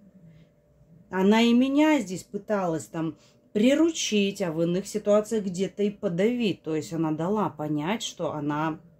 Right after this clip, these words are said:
справится и с мужчиной, в случае чего она справится. Такой вот умудрённый опытом здесь старик, а, который размышляет над, э, жи-,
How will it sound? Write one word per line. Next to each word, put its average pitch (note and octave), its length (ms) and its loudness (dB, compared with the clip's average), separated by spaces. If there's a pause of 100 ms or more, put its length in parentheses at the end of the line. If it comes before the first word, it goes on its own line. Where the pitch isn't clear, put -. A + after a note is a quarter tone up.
(560)
справится D3+ 720 -4
и - 120 -14
с - 160 -14
мужчиной, E3+ 460 2
в - 80 -12
случае D#3+ 360 -8
чего D#3+ 380 -4
она D#3 160 -2
справится. - 680 -14 (1040)
Такой G#3 280 0
вот G3+ 180 -2
умудрённый F#3+ 800 2
опытом E3 540 -4
здесь D3+ 320 -6
старик, A#3 580 -2 (480)
а, E3+ 280 -2
который G#3 680 2
размышляет F3+ 1080 -2
над, D#3+ 400 -6 (120)
э, E3 500 -4
жи-, F#3+ 320 -2